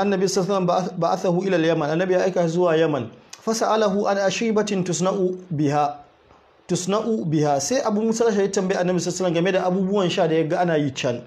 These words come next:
Faqala, sai, sai Annabi ya ce, "Ma hiya, menene?" Qala, "Al-bi'tu wal mirzu." A, wato me hukuncin Annabi shan al-, al-, al-bit'u, al-bit'u wal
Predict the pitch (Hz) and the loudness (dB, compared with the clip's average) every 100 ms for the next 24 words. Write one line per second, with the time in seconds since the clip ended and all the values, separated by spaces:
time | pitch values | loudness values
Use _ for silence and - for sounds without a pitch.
0 | - - - - 160 190 196 151 190 202 | -18 -20 -14 -6 0 2 2 0 0 0
1 | 196 233 208 208 208 214 254 247 233 180 | 0 0 2 0 0 0 2 2 2 2
2 | 190 247 226 147 - - - - - - | 2 2 2 -2 -6 -16 -20 -20 -6 2
3 | 190 175 143 - - 160 156 147 208 190 | 4 4 0 -4 -2 0 0 0 -2 -4
4 | - 196 196 - 180 170 165 156 156 160 | -2 -2 -4 -8 -2 2 2 2 -2 0
5 | 160 165 151 120 131 - - - - - | 0 2 0 -4 -8 -12 -20 -20 -20 -20
6 | - - - 156 156 143 - 147 151 175 | -20 -20 -6 0 2 0 -2 -2 0 0
7 | 269 247 269 254 208 220 202 196 208 - | 2 0 0 0 0 0 0 0 -2 0
8 | 185 180 180 175 165 165 175 151 226 240 | 2 2 2 2 2 2 2 2 2 0
9 | 226 156 - - - - 160 160 160 233 | -4 -4 -6 -20 -20 -6 -2 0 0 -2
10 | - 175 - - 175 | -2 -4 -4 -4 0